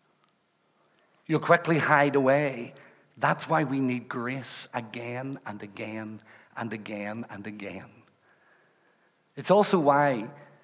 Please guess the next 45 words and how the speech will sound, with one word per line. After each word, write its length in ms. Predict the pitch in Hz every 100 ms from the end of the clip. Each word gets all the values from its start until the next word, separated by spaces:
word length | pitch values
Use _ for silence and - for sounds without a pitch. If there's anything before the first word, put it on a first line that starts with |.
| _ _
we 120 | 147
are 80 | 143
very 280 | 131 156 190
good 180 | 151 151
at 60 |
making 320 | 127 143 131 127
lists 440 | 131 - - -
of 120 | 139
sins 480 | - 139 143 127 110
that 100 | 123
include 320 | 135 - 151
all 180 | 151 170
the 120 | 160
ones 280 | 139 139 139
we 160 | 123 143
don't 380 | 127 160 -
do 220 | - 117 101
and 120 | 113
all 140 | 123 131
the 80 |
ones 240 | 127 135 131
that 100 | 131
other 160 | 151
people 380 | 156 - 208 185
do. 260 | 147 113 95
Have 100 | 151
you 60 | 208
ever 120 | 247
noticed 340 | 240 349 -
that? 280 | - - - - _ _ _ _ _ _ _ _ _ _ _ _ _ _ _ _ _
We're 120 | 180
brilliant 420 | 175 202 247 196 165
at 80 |
identifying 680 | 151 151 156 160 147 143 139
other 220 | 143 170
people's 420 | 147 147 - 127
sins, 400 | - 135 123 113
but 160 | - 151
not 240 | 196 226
so 100 | -
good 220 | 202 170 165
at 120 | 151
identifying 800 | 139 123 131 131 113 123 123 123
our 240 | 110 101
own. 340 | 107 110 131